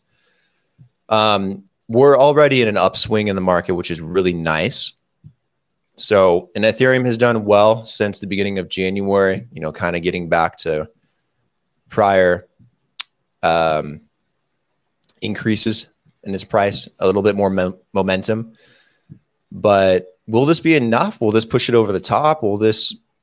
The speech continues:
draw enough people in? I know the merge was also really controversial for a lot of people, and in some ways, people felt that it made Ethereum way too centralized. So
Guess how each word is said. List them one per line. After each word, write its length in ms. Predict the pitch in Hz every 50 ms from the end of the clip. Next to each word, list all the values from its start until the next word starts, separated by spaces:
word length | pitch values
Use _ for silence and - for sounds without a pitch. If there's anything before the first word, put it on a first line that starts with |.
| _ 85
draw 460 | 82 95 98 107 104 110 117 120 120
enough 240 | 120 120 117 113 -
people 360 | - 117 110 - 92 92 101
in? 200 | 113 123 127 123
I 140 | 113 101 101
know 160 | 101 95 98
the 100 | 92 92
merge 320 | 95 98 104 104 107 101 92
was 160 | 85 87 90
also 380 | 95 95 98 - - 98 87
really 600 | 85 80 82 92 95 95 95 92 87 82 - - _ _ _ _ _ _ _ _ _ _
controversial 600 | - 113 107 - 98 90 95 98 - - 101 90
for 120 | - 92
a 60 | 92
lot 200 | 87 85 85 85
of 80 | 82 -
people, 440 | - 95 92 - 92 90 90 87 85
and 280 | 82 80 78 - - _ _ _ _ _ _ _ _ _ _ _ _ _ _ _ _ _ - - -
in 60 | 101
some 260 | - - 117 110 104 98
ways, 360 | 101 95 92 87 85 - -
people 340 | _ _ - 101 92 92 87
felt 320 | - - 92 85 85 85
that 100 | - 87
it 120 | 87 82 87
made 200 | 87 87 85 82
Ethereum 400 | 85 - - 90 85 82 80 78
way 200 | 80 80 80 80
too 200 | - - 76 76
centralized. 840 | - - 80 85 85 - 107 98 95 98 98 98 87 - - - _ _ _ _ _ _ _ _ _ _ _ _ _ _ -
So 540 | - - 101 92 87 85 82 80 78 -